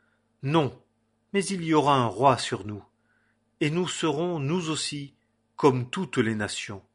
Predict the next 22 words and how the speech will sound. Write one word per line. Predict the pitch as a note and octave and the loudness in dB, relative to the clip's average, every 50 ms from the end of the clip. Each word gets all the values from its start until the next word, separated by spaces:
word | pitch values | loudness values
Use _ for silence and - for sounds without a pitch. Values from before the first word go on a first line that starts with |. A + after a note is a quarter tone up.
| _ _ _ _ _ _ _ _ _ _ - | _ _ _ _ _ _ _ _ _ _ -6
Et | D3+ | -2
notre | C3+ C#3 D3+ - - - E3+ E3+ | 0 2 0 0 0 -2 -2 -2
roi | D3 C3 E3 F3 F3 E3+ | 0 2 2 2 2 2
nous | D3+ C#3 B2+ | 0 -2 -2
jugera, | A#2+ A#2 D3+ F3+ D#3+ C#3+ C3+ A2+ A#2 A#2+ B2+ C3 - - _ _ _ _ _ - | -2 -2 -2 -2 -2 0 0 2 2 2 2 2 -2 -10 _ _ _ _ _ -4
et | - D3 | 0 2
il | C3 B2 | 2 2
sortira | A#2+ - - - F3 - - - F#3 D#3 F3 F3 | 0 -2 -4 -4 -6 -6 -2 0 2 2 2 2
devant | D3+ D3+ B2+ B2+ B2+ B2 | 0 0 -2 0 0 0
nous, | A#2+ A#2+ B2+ C#3 D#3 - _ _ _ _ _ _ _ _ _ _ - | 0 -2 -4 -4 -6 -10 _ _ _ _ _ _ _ _ _ _ -2
et | D3+ C3+ C3 - | -2 -2 -2 -4
conduira | - - F#3+ F#3 E3 D3 D#3 D3 B2 B2+ A#2+ | -2 0 0 0 0 0 -2 -2 -2 -2 -4
nos | A2+ G#2 | -4 -6
guerres. » | F#2 G2 F#2+ F#2 F2 E2+ - - - - _ _ _ _ _ _ _ _ _ _ _ _ _ _ _ _ _ _ _ _ _ _ _ _ _ _ _ _ _ - | -6 -8 -8 -8 -10 -14 -18 -20 -20 -20 _ _ _ _ _ _ _ _ _ _ _ _ _ _ _ _ _ _ _ _ _ _ _ _ _ _ _ _ _ -2
Et | C3+ A#2+ | 0 0
Samuel | - - - C3+ A#2 A#2 A#2 A2+ G#2+ G#2 G2 G2 - - _ - | 0 0 0 0 0 0 -2 -2 -2 -2 -4 -6 -10 -8 _ 0
écouta | F3+ F3+ - - F3 - - D#3 B2+ | 0 0 0 -4 -6 -2 0 0 0
toutes | A#2+ - - G3+ F#3+ - | 0 -2 -8 -8 -4 -4
les | G#3 F3 F3 D#3+ | -2 -2 -2 -2
paroles | - - D3 B2+ D3 C3 A#2+ | -2 -4 -2 0 0 0 0
du | G#2+ G#2+ G2+ | -2 -6 -12
peuple, | - _ - A2+ A2 - - - C#3+ C3+ | -12 _ -10 -10 -10 -10 -14 -18 -18 -18